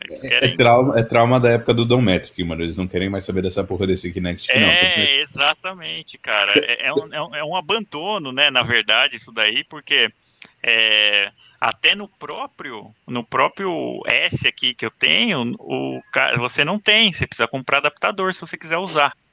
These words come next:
Speaker 1: né?
Speaker 2: É.
Speaker 1: É, e assim, do, do Play agora também, do Play cinco eu não sabia, mas, é, tem um adaptador lá, né, que você me mostrou que precisa ter pra poder usar.
Speaker 2: O
Speaker 1: Mas eu
Speaker 2: P S V R.
Speaker 1: acho,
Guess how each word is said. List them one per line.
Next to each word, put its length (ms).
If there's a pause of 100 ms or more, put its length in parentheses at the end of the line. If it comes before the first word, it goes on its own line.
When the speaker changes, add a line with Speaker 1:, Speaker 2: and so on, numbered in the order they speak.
Speaker 1:
né? 180 (140)
Speaker 2:
É. 180 (580)
Speaker 1:
É, 800 (500)
e 120
assim, 300
do, 200
do 160
Play 400
agora 280
também, 340
do 80
Play 200
cinco 280
eu 40
não 80
sabia, 400
mas, 240
é, 320
tem 160
um 60
adaptador 640
lá, 180
né, 140
que 80
você 80
me 120
mostrou 560
que 180 (260)
precisa 420
ter 260
pra 160
poder 280
usar. 400 (460)
Speaker 2:
O 100
Speaker 1:
Mas 240
eu 160
Speaker 2:
P 40
S 60
V 60
R. 60
Speaker 1:
acho, 200